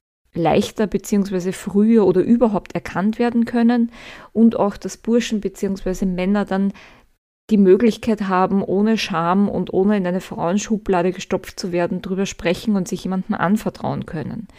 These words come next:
Und deswegen möchte ich durch die heutige Folge einen Beitrag leisten und eben über das Thema sprechen. Und ich hoffe,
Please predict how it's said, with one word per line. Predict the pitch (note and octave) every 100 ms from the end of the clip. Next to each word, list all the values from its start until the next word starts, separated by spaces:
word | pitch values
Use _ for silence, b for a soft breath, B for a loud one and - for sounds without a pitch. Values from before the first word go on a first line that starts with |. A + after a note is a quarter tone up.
| B B B B
Und | - F#3+
deswegen | F#3 G3 - A3+ A3+ A3 G#3
möchte | F#3+ - F#3+
ich | -
durch | F#3
die | - E3+
heutige | E3+ E3+ G3 G3+
Folge | - F3 F3 F#3+ -
einen | F3 F3 E3+
Beitrag | - - - G#3
leisten | G3 F3 F#3 - G3 F#3 B B B B
und | F3+ F3+
eben | - E3+ F#3
über | D#3+ F3+
das | F3+ -
Thema | F#3 F3 F3+
sprechen. | - F3 F#3 - G3 F#3
Und | F3+
ich | F3+ -
hoffe, | C4 - F#3+ F3+